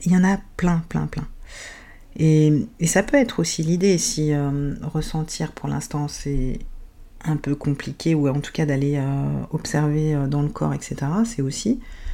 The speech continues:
observer autrement, mais se dire, « Ok, là, je commence à ressentir quelque chose, j'ai pas envie, mais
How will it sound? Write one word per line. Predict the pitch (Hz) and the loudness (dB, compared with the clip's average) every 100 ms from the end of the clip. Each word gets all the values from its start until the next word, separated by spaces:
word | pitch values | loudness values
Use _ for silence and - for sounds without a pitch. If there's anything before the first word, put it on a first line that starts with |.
| - - - | -4 -6 -2
observer | 165 165 - 143 147 160 - | 0 0 0 0 0 0 0
autrement, | 160 - - 151 190 | -2 -2 0 2 4
mais | 208 | 4
se | 151 - | 2 0
dire, « | 147 151 | 0 0
Ok, | 165 165 | -2 -2
là, | 156 | -2
je | 135 | -2
commence | - 143 151 - | -4 -2 -2 -2
à | |
ressentir | - 143 147 147 - | -6 -6 -6 -6 -8
quelque | - 131 147 | -8 -8 -8
chose, | - 185 180 | -6 -4 -2
j'ai | 139 | -2
pas | - 143 | -2 -2
envie, | 143 147 165 196 202 | -2 -2 -2 0 0
mais | 156 139 139 | 2 0 -2